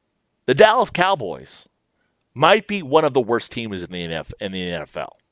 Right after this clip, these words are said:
They might be bottom five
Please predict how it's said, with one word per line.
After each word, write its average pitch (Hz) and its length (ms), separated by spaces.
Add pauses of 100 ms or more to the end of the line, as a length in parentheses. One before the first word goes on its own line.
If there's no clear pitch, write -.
(840)
They 190 180
might 165 400
be 117 340 (1800)
bottom 165 400
five 104 840